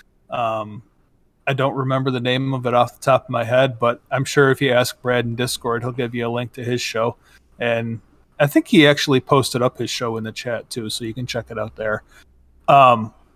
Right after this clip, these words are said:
but it's a uncommon general, and then the deck is all commons. Um,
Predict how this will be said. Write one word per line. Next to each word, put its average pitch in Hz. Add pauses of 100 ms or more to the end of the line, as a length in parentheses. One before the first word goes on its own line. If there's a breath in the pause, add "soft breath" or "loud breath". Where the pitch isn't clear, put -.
(840)
but 156
it's 147
a 127 (180)
uncommon 165
general, 160 (220)
and 143
then 131
the 127
deck 127
is 123
all 120
commons. 110 (760)
Um, 113